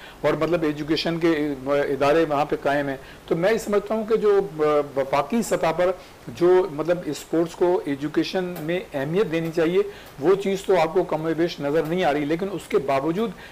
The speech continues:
ये एक खुशाइन बात है कि जिस, जिस सतह पर अगर सूबाई सतह पर कुछ स्कूलों में ऐसा हो गया, तो ये एक बहुत अच्छी बात है,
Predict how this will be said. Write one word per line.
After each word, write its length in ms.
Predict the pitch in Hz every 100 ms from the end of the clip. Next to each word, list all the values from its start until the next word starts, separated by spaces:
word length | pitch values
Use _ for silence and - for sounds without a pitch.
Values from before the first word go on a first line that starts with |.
| - 139
ये 140 | 190
एक 100 | 196
खुशाइन 500 | - 151 151 156 196
बात 220 | 170 160
है 60 | 175
कि 140 | 185
जिस, 240 | 139 180 180
जिस 240 | 202 -
सतह 220 | 160 165
पर 180 | 151 170
अगर 240 | 165 175 175 - - -
सूबाई 320 | 156 143 165 180
सतह 260 | 160 165
पर 140 | 160 165
कुछ 240 | 165 156
स्कूलों 360 | 143 - 156 165
में 140 | 156
ऐसा 180 | 147 151
हो 80 | 151
गया, 140 | 165
तो 100 | 160
ये 140 | 139
एक 120 | 127 113
बहुत 200 | 127 151
अच्छी 220 | - 170
बात 200 | 156 156
है, 140 | 170